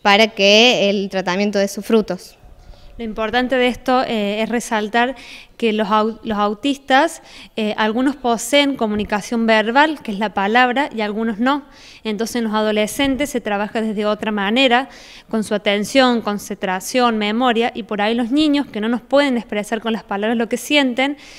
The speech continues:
Speaker 2: vemos sus gestos, sus actitudes, sus berrinches, en donde ahí usamos los juegos,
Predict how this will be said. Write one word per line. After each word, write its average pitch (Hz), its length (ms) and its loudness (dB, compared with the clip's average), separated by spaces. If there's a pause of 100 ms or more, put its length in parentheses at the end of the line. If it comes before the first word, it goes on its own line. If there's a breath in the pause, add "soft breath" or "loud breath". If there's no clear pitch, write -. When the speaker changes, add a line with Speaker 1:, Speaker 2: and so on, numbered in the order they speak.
(240 loud breath)
Speaker 2:
vemos 226 320 0
sus 214 160 -8
gestos, 285 460 2
sus 208 160 -4
actitudes, 208 680 0
sus 196 200 -8
berrinches, 269 800 2 (400 loud breath)
en 214 160 -2
donde 208 180 0
ahí 214 180 4
usamos 233 380 0
los 233 80 -2
juegos, 285 640 4